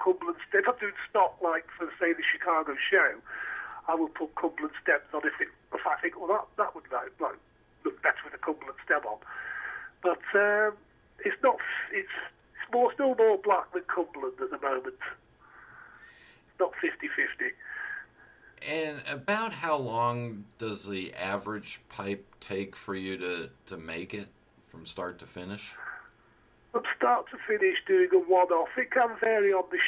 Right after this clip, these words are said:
Speaker 1: shape, but a basic billiard, group four, about three hours. Three, three, three and a half hours.
Speaker 2: And do you prefer to work one pipe at a time, or do you have several in the,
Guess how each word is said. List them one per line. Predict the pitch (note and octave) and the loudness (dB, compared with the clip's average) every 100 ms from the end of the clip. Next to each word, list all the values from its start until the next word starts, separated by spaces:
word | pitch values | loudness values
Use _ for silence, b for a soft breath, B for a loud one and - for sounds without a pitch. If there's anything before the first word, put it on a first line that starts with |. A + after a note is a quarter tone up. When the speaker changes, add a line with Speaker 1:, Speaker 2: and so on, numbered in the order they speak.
| - | 4
Speaker 1:
shape, | E3+ D#3 D3+ - - B B B B - | 6 6 2 -6 -8 B B B B -4
but | - - | -2 2
a | - | 4
basic | - - - - - F4+ - _ _ _ | 6 4 2 -4 2 2 2 _ _ _
billiard, | F3+ F3+ E3+ E3 E3 D#3+ D#3+ - _ - | 8 10 10 8 8 6 4 -4 _ 2
group | E3 D#3 - - | 6 6 4 -4
four, | E3 D#3+ D#3 D#3+ - B B B B B B B | 2 4 6 4 0 B B B B B B B
about | - - _ G#3+ G3 - - - | -10 -10 _ 2 4 2 -8 -10
three | E3+ E3 C#3+ | 2 4 4
hours. | B2 G#2 G2 - - - - B B - | 2 -2 -10 -12 -16 -16 -18 B B -6
Three, | - E3 D#3+ D3+ - | 6 6 6 0 -2
three, | D3+ C#3 | -4 -2
three | - D3+ | 2 4
and | C#3+ | 4
a | |
half | C#3+ B2+ - | 4 2 2
hours. | B2+ A#2 A#2 - - b b b b _ _ - A2+ | 0 0 -6 -14 -20 b b b b _ _ -18 -10
Speaker 2:
And | A2 G2+ - | -10 -10 -10
do | A#2 | -4
you | D3 | -4
prefer | E3+ E3 - D3+ | -2 -4 -2 -2
to | C#3 | 0
work | A#2+ B2+ B2+ - | 0 -2 -4 -10
one | G2 A2 A#2+ | -6 -4 -4
pipe | B2 B2 B2+ | -4 -2 -2
at | B2 | -4
a | |
time, | A#2 B2 B2+ C3 | -4 -2 -2 -2
or | G#2+ | -4
do | G2+ | -6
you | G#2+ A2 | -6 -6
have | G#2 G#2 F#2+ | -6 -6 -8
several | - A2 G#2+ A2+ A2 | -6 -6 -4 -4 -4
in | G2+ G2 | -4 -6
the, | F#2+ F2+ | -8 -10